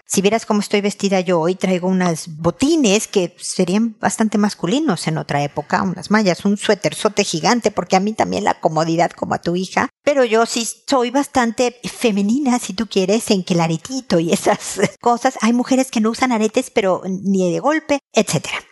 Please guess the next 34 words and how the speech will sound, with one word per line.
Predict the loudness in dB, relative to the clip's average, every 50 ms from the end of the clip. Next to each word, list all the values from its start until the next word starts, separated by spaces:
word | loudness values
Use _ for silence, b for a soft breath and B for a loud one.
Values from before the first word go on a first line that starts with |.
| _ _ _ 0
Yo | 2 4 4
creo | 4 2 0
que | 0 0
lo | 0 0
estás | 0 0 0 0 0 0
manejando | 0 0 0 -2 -2 -2 0 0 0 0
como | 0 0 0 2
una | 2 2 0
campeona, | 0 0 -2 -2 -2 -2 0 0 0 0 -2 -4
Dionisia. | -6 -10 -12 -14 -14 -14 -12 -12 -12 -12 -14 -18 _ _ -8 -2
Yo | 2 2 2 2
creo | 0 0 0 2 2 2 2 2 2 0
que | 0 0
lo | -2 -2 -4
estás | -6 -4 0 0 0 0 0 0
manejando | 2 2 0 0 -2 -6 -4 0 0 2 2 2 0 -2 -2 0
muy | 0 2 2 4 4 4 2 2 0
bien. | -2 -4 -6 -6 -10 -16 _ _ _
Abierta, | 0 0 2 2 0 0 0 2 2 2 0 0 -2 -2 -4 -2
conversadora. | -2 0 0 0 0 0 -4 -4 -4 -2 -2 -2 -2 0 0 0 2 2 2 2 2 2 0 0 -2 -2 -6 _
Sé | -10 -8 -6 -4 0 0 2 2 0 0
que | 0 0
a | 2 2
ratos, | 2 2 2 2 2 2 2 2 2 0
porque | 0 -2 0 0 -2 -4 -6 -6 -8 _ -6
nos | -4 -4 -4 -2 -2
hemos | -2 0 -2 -2 -2
comunicado, | -4 -4 -4 -2 -4 -2 0 0 2 2 2 2 2 0 0 -2 -2
en | -2 -2 0 -2 -2 -2
que | 0 0 0 0 -2 -6 _ _
te | -2 0
agarra | 0 2 2 2 2 2 2 2
la | 2 0
ansiedad, | 0 -2 -2 -2 -2 0 2 0 0 0 -4